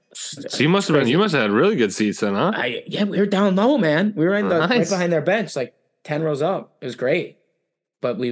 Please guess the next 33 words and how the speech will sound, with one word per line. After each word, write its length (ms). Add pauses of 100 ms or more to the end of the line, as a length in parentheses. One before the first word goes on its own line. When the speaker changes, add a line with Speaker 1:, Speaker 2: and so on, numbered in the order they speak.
(160)
Speaker 2:
we 80
bought 280
those 220
bleachers, 300
but 80
we 80
sneaked 260
down. 160
That's 160
all 80
you 100
gotta 140
do 100
with 120
those. 180
Speaker 1:
Oh, 200
yeah, 100
yeah. 240
Speaker 2:
So 200
Speaker 1:
Well, 80
we 100
did 120
that 120
at 100
the, 80
the, 200
the 300
Vikings 380
game 180
last 240
year, 100
too, 200
remember? 360